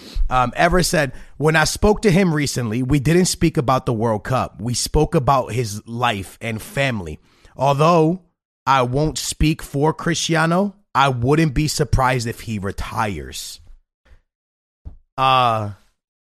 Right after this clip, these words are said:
uh, uh, uh, I don't know what to say. First of all, I just don't think it's real, right? I just don't think that's, I think that's fake because why would you be training at Spain if you're gonna retire, right? Like,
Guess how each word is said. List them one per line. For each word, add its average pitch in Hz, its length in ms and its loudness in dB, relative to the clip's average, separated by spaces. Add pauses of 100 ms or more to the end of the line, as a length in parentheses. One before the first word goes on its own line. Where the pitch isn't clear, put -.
(680)
uh, 117 680 0 (1400)
uh, 113 680 0 (1500)
uh, 117 500 2
I 127 180 2
don't 143 120 0
know 135 80 0
what 131 140 -2
to 107 60 -8
say. 110 280 -8
First 175 320 2
of 139 100 -2
all, 135 100 0
I 123 160 2
just 127 200 -4
don't 127 160 -4
think 127 200 -6
it's 104 160 -8
real, 104 460 -4 (220)
right? 120 380 0
I 120 100 0
just 127 200 -2
don't 151 160 2
think 151 200 0
that's, - 260 -4 (100)
I 120 100 -2
think 156 240 -4
that's 139 200 -4
fake 156 260 -2
because 123 260 -6 (240)
why 160 340 4
would 180 260 2
you 180 100 2
be 160 160 -2
training 170 500 -2
at 123 100 -4
Spain 113 580 -6
if 110 200 -10
you're 123 100 -4
gonna 123 220 -4
retire, 110 500 -4
right? 110 360 -6
Like, 110 300 -6